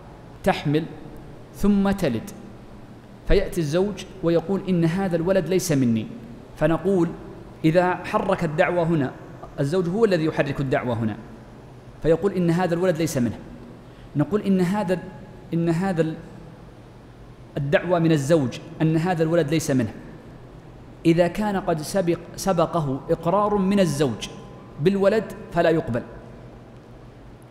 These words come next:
و-، ومن، ومن الإقرار أن يأتيه شخص بعد الولادة فيقول له: "مبروك الولد"،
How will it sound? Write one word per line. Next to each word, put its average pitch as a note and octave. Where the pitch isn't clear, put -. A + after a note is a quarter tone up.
و-، D#3
ومن، G3+
ومن G#3
الإقرار E3
أن F3
يأتيه F3+
شخص F#3
بعد E3
الولادة D3
فيقول F#3
له: F#3+
"مبروك E3+
الولد"، D#3+